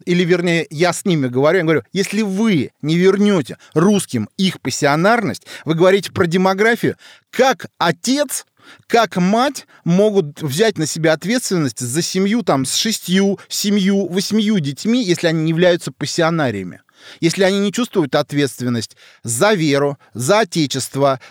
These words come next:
за людей, которых окружают, почему они должны рожать, если их постоянно им говорят: "Потребляйте,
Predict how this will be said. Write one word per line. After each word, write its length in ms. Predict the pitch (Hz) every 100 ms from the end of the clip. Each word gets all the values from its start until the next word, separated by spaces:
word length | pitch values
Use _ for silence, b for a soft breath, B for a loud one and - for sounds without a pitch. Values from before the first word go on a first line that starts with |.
| -
за 520 | 123 139 202 220 -
людей, 380 | 190 180 156 170
которых 500 | 151 139 147 131 117
окружают, 640 | - 135 139 143 123 113 - b _
почему 380 | - 208 262 285
они 180 | 285 277
должны 320 | 233 262 262
рожать, 380 | 254 269 269 220
если 200 | 214 233
их 160 | 233 -
постоянно 600 | 220 - 226 240 233 220
им 120 | 208
говорят: 300 | 208 208 156
"Потребляйте, 960 | - 262 311 208 233 247 240 214 208 196